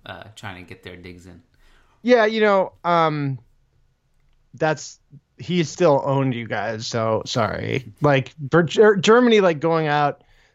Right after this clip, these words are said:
Speaker 2: right, in, in the group stage is funny, but it's not as funny as that game. There's not much that is as funny as being owned that hard on your own, in your own stadium, uh, in your World Cup that is basically made for you to win. So,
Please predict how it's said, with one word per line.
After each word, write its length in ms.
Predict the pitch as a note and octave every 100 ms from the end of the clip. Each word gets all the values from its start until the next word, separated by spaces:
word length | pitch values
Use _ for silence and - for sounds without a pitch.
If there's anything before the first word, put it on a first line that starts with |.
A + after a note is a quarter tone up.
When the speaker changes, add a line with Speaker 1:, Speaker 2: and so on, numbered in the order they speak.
| _ _
Speaker 2:
right, 300 | D3+ D3+ D3
in, 360 | C#3 D3 C#3 C3+
in 240 | - D3
the 60 | C3+
group 280 | A#2+ C#3+ C3
stage 260 | D3 C3
is 120 | A#2+ A#2+
funny, 400 | D3 D3 D#3 D#3
but 280 | D3 C3
it's 120 | C3+ E3+
not 200 | E3+ C3+
as 100 | -
funny 300 | C3 A#2+ A#2
as 160 | A#2
that 240 | B2 A#2+ A#2+
game. 240 | E2+ B2+
There's 140 | D3
not 220 | E3+ F#3+ E3+
much 420 | F3 E3 - -
that 240 | D3+ C3
is 260 | D3+ C#3+ B2+
as 120 | A#2
funny 360 | D3+ C#3+ C3 B2+
as 200 | B2+ A2+
being 320 | C#3 C3 B2+
owned 380 | C3 C#3 C3 A#2
that 240 | A#2+ B2
hard 280 | C#3+ B2+ B2+
on 160 | A#2+
your 160 | A#2 B2+
own, 320 | C3+ C3 C3 - _
in 140 | D3+
your 180 | C3 B2+
own 320 | C#3 C#3 C3
stadium, 720 | A#2 - C3 B2 B2 A#2+ A#2+ A#2 - - - _ _ -
uh, 240 | C#3 B2+
in 140 | B2+ C#3+
your 120 | C3+
World 400 | B2+ C#3 C3+ B2
Cup 220 | C#3 B2
that 160 | C3 B2
is 100 | A#2+
basically 420 | B2 B2+ - B2
made 320 | C3 B2 A#2
for 80 | B2+
you 160 | A#2+ B2
to 100 | A2+
win. 420 | A#2+ B2 G2+ G2
So, 420 | - C3 A#2